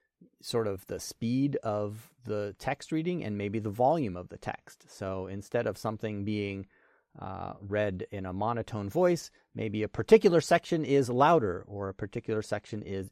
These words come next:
emphasized in some way. And so the, you know, r-, remember that not everything that sort of interprets H T M L is going to be a visual web browser. You could have auditory things. You could have,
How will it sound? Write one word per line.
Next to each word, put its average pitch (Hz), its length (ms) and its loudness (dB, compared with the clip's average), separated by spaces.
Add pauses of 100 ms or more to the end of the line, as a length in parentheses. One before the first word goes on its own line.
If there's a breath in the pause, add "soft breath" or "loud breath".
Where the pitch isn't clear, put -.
emphasized 110 640 -2
in 85 140 -10
some 98 240 -12
way. - 260 -14 (320 soft breath)
And 104 260 -10
so 101 500 0 (280)
the, 101 580 -2 (960)
you 113 80 -6
know, 107 140 -6
r-, 113 140 -8
remember 127 600 2 (140)
that 110 460 0 (640)
not 135 300 2
everything 135 480 2
that 107 280 2
sort 120 220 -4
of 98 160 -2
interprets 113 600 0
H 120 200 -4
T - 100 -6
M 113 80 0
L 123 220 2
is 95 120 -4
going 117 280 -2
to - 100 -8
be 107 360 -2
a 98 260 -2
visual 98 560 -2
web 107 260 0
browser. - 560 -8
You 104 160 -8
could 104 160 -6
have 98 440 -2 (340 soft breath)
auditory 104 480 2
things. - 420 -14
You 95 80 -8
could 101 160 -8
have, 101 460 -6